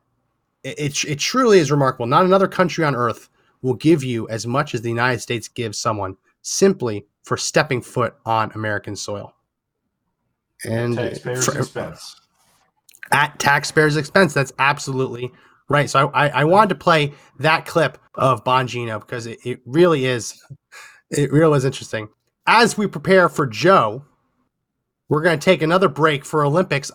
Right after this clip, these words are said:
Speaker 1: Oh no, Max, don't play the Olympics. Don't play the Olympics. This is a good one. This is a good one. We have a question and answer period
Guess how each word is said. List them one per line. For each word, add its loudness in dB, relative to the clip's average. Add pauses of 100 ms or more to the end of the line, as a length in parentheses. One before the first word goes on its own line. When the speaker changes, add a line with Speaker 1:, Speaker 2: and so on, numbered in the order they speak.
Speaker 1:
Oh 2
no, 2
Max, -4
don't 0
play 0
the 0
Olympics. -2
Don't -4
play -2
the -4
Olympics. -2 (320)
This 4
is 0
a 4
good 6
one. -2 (840)
This 4
is -4
a -2
good 4
one. 0
We 0
have 4 (260)
a -10
question 0
and 0
answer 0
period -8